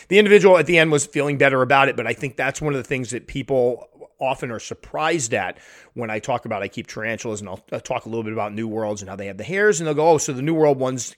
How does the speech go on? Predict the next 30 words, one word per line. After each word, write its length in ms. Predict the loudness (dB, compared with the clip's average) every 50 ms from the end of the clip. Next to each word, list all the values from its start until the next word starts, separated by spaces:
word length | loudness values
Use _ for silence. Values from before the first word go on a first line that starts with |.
| _ _
can't 320 | -8 -6 -6 -6 -6 -8 -10 _ -12
s-, 240 | -10 -8 -8 -8 -10 -12 -16 -16 -16 -16 -16 -18 -12 -6
sting, 500 | -6 -6 -4 -2 0 2 2 2 0 -4
they 140 | -8 -8 -6
don't 140 | -6 -6
have 120 | -6 -6 -2
venom, 340 | 0 2 2 2 0 -2 -4
right?" 120 | -4 -4
And 80 | -4 -6
I'm 80 | -8
like, 120 | -8 -8 -8
"Oh 100 | -6 -6
no, 180 | -2 -2 -2
they 120 | 0 -2 -4
can, 380 | -4 -4 -4 -4 -4 -4 -6
it's 140 | -8 -10 -12
just 120 | -14 -14
not 160 | -12 -12 -10 -8
that 120 | -10 -8
bad." 240 | -8 -10 -12 -10 -8
So 200 | -4 -4 -4 -6 -8 -18 -20 -20 -20 -10 -4
I 100 | -4 -2
thought 220 | 2 2 2 4
that 160 | 4 4 4 2
was 100 | -2 -4
pretty 240 | -2 -2 -2 -2
interesting, 640 | -4 -6 -8 -8 -8 -8 -8 -6 -6 -6 -6 -6 -8
you 240 | -10 -10 -10 -8 -8
know, 240 | -8 -8 -10 -10 -14 -16 -12
uh, 60 | -14